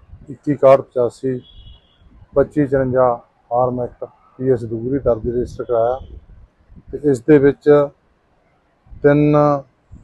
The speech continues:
ਜਿਹੜੇ ਹੈਗੇ ਸੀ ਚੈਕਿੰਗ 'ਤੇ ਫੜੇ ਗਏ ਨੇ, ਉਹਨਾਂ ਦੇ ਵਿੱਚ ਗੌਰਵ, ਸਾਹਿਲ ਤੇ ਨਿਖਿਲ। ਤੇ ਇਹਨਾਂ ਕੋਲੋਂ ਇੱਕ ਪੰਤਾਲੀ ਬੋਰ, ਤਿੰਨ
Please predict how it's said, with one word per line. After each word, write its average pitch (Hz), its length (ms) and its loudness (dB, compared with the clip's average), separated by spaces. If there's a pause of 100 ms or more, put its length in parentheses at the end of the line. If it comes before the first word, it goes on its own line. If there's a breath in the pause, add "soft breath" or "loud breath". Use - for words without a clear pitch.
(560)
ਜਿਹੜੇ 135 280 2
ਹੈਗੇ 127 220 -2
ਸੀ 131 120 -8
ਚੈਕਿੰਗ 123 360 -4
'ਤੇ 127 140 -2
ਫੜੇ 120 300 -2
ਗਏ 127 140 0
ਨੇ, 127 100 -2
ਉਹਨਾਂ 127 240 -4
ਦੇ 131 80 -2
ਵਿੱਚ 120 200 -6
ਗੌਰਵ, 117 400 2 (420)
ਸਾਹਿਲ 123 380 4
ਤੇ 123 140 -8
ਨਿਖਿਲ। 123 400 -4 (960)
ਤੇ 123 200 -6
ਇਹਨਾਂ 139 220 -2
ਕੋਲੋਂ 131 380 0 (320)
ਇੱਕ 139 440 2 (380)
ਪੰਤਾਲੀ 127 420 -2
ਬੋਰ, 139 320 2 (1160)
ਤਿੰਨ 139 520 2